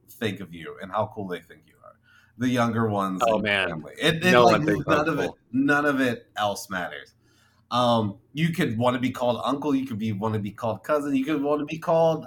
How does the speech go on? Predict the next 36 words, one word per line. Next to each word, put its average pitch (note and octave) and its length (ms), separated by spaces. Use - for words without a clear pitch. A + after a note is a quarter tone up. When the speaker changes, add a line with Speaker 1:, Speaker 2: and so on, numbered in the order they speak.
Speaker 1:
I E3 80
don't F#3 140
know, D3+ 340
just E3 260
call E3 220
me E3 100
by D3 180
my C3+ 120
first C3+ 320
name C3 200
or G2+ 80
whatever. G#2 400
But - 420
the D3 260
younger E3 600
people D#3+ 440
in C3 120
your B2+ 140
family A#2+ 460
will G#2+ 300
dictate A#2+ 580
how G#2+ 200
they G#2+ 140
wanna G#2 200
hang G#2+ 280
out F#2+ 160
with - 200
you. G2 100
And F#2 100
that's C#3+ 280
basically C3+ 800
where, A2+ 440
where A#2 180
you G#2+ 120
get F#2+ 200
everything E2+ 400